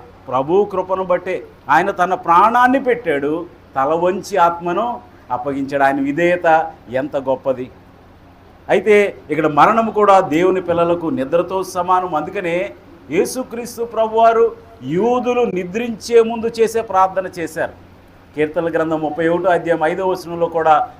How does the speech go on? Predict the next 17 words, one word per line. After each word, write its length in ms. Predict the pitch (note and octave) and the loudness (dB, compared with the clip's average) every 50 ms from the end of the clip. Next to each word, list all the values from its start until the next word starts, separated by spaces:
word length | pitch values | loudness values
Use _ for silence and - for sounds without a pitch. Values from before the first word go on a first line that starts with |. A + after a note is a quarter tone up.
| - | -6
అదే 420 | C3+ B2+ C3 D3+ E3 F3+ F#3+ G3+ G#3+ | -4 -2 0 2 2 4 4 2 4
మాట 260 | G3+ G3 - F3+ E3+ | 4 4 4 4 4
రాయబడింది. 500 | D#3+ D#3 D3 D3 D3 D3 C#3 C3 B2 B2+ | 2 2 2 2 0 -2 -4 -4 -2 0
ఏమని 220 | C3+ D3 E3+ F3+ | 0 0 0 0
రాయబడింది? 500 | F3 F3 F3 E3+ E3 E3+ E3+ E3+ E3+ E3+ | 2 2 2 4 4 2 2 2 -2 -6
"తండ్రి, 380 | E3 - D3+ D3 D#3+ E3+ F3 F3+ | -4 -2 -2 -2 -2 -4 -6 -8
నీ 160 | F3+ E3+ E3+ - D#3+ | -8 -10 -10 -10 -10
చేతికి 260 | F3 F3 F3 D#3 E3 | -10 -10 -10 -6 -2
నా 80 | E3 D#3 | 2 2
ఆత్మను 360 | D#3+ D#3+ D#3+ E3+ E3+ E3 E3 | 2 2 0 -6 -10 -10 -8
నేను 380 | D#3+ E3 E3+ F#3+ A3+ A#3 G#3+ - - - - - - - - - - - - - - - - - - - - - - | -6 -4 -4 -4 -4 -4 -8 -12 -16 -20 -20 -20 -20 -20 -20 -20 -20 -20 -20 -20 -20 -20 -20 -20 -20 -20 -20 -6 0
అప్పగించుకొనుచున్నాను." 1040 | C#3 C3 D3 - A#3 A#3 A#3 A3 - - - G#3 F#3+ F3 - F#3 E3+ D#3 C3+ A#2 - - - - - - | 2 2 2 2 0 -2 -2 -6 -10 -8 -8 -8 -8 -6 -8 -6 -2 -2 -2 -2 -4 -8 -16 -20 -8 -6
అంటే 180 | E3 E3+ G#3+ G#3+ | -2 0 0 0
యూదుల 600 | F#3 F3 F#3 G#3+ B3 C4 A3+ C4 C4 B3+ C4 B3+ | 0 -2 -2 0 0 0 2 4 6 8 8 6
స్త్రీలు, 500 | A#3+ - - - G#3+ G#3+ A#3+ B3+ B3 A#3+ | 4 0 -6 -8 -6 -4 -4 -2 0 0
హెబ్రీ 420 | G3+ F#3 G3 F#3 F#3 A3 A#3+ A#3+ | 0 0 -2 -4 -6 -6 -6 -6
స్త్రీలు 720 | F#3 - - - G3+ A#3+ B3+ C4 A#3+ G3+ F#3 F#3+ G#3+ G3+ | -8 -10 -10 -8 -6 -2 -2 0 2 2 4 4 2 0